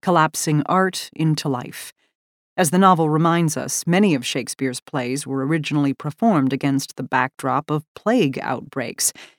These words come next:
in which he likely lost members of his own family.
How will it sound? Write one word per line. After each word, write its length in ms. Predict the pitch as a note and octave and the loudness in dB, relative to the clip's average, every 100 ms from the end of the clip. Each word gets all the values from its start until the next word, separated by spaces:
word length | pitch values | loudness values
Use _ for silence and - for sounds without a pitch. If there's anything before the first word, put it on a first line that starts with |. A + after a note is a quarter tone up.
| - | -2
in 220 | E3+ E3 | 0 2
which 200 | F3 - | 2 0
he 240 | - G#3+ | -4 2
likely 380 | G#3+ B3 - B3+ | 2 2 2 2
lost 480 | A#3+ C4+ A#3+ A#3 - | 4 4 2 -2 -2
members 400 | E3+ G#3+ G#3 G3 | 2 4 2 0
of 80 | F3 | 0
his 160 | F#3+ | 0
own 240 | F3 E3+ E3 | 2 0 0
family. 580 | A#3 B3 C#3 - - | 0 2 0 -4 -12